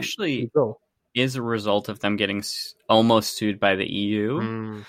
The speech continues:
Speaker 1: So the E U was like, "You're
Speaker 2: That's right.
Speaker 1: using, you're using your European entity to, as for, for tax shelter, pretty much." So they were like,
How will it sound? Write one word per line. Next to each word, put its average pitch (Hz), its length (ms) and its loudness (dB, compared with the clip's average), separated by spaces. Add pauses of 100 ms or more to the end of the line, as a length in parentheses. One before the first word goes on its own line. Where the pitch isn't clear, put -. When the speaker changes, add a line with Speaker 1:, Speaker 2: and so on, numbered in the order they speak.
(160)
Speaker 1:
So - 180 -2
the 123 140 4
E 123 80 4
U 127 140 4
was 110 220 0
like, 98 400 2
"You're 104 380 0
Speaker 2:
That's 117 240 -2
right. 101 160 -2
Speaker 1:
using, 98 260 -4 (400)
you're 123 160 4
using 120 560 2 (220)
your 110 220 4
European 101 480 0
entity 95 460 -4
to, 98 320 -6 (420)
as 104 200 2
for, - 380 -4 (100)
for 110 140 -6
tax - 360 -2
shelter, - 580 -6 (120)
pretty 104 160 -4
much." - 400 -6
So 107 300 2
they 107 240 4
were 107 100 4
like, 98 380 4